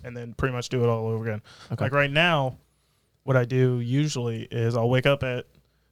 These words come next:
Speaker 1: two forty-five and then start actually getting moving <laughs> around three ten.
Speaker 2: You, so you wake up at three in the morning?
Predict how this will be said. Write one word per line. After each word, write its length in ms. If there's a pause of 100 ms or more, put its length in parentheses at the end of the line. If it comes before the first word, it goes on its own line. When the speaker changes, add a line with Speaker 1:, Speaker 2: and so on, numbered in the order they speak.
(160)
Speaker 1:
two 160
forty-five 800 (520)
and 380
then 140
start 240
actually 300
getting 220
moving 440 (100)
<laughs> 120
around 240
three 200
ten. 240 (460)
Speaker 2:
You, 180
so 120
you 140
wake 120
up 80
at 80
three 220
in 60
the 60
morning? 280